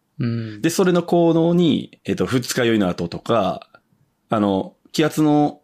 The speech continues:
Speaker 2: 差の頭痛持ちの人も、それ結構書かれてて、めっちゃ効くんよ。
Speaker 1: おー。
Speaker 2: だから。
Speaker 1: 津村の十七番。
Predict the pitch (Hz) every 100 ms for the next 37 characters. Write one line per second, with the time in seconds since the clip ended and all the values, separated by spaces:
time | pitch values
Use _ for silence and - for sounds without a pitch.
0 | - - 139 135 127 - _ _ _ _
1 | - 107 - 110 110 117 101 90 - -
2 | 92 98 80 - 92 87 85 - _ _
3 | _ - 101 - - - 85 - 80 67
4 | - _ _ _ _ _ _ _ - 104
5 | 101 - - 95 78 - _ _ _ _
6 | _ _ _ _ _ _ - - - _
7 | _ _ _ _ _ 143 139 135 131 131
8 | 110 82 - - _ - - - _ -
9 | 147 131 110 101 98 98 107 104 104 98
10 | 101 120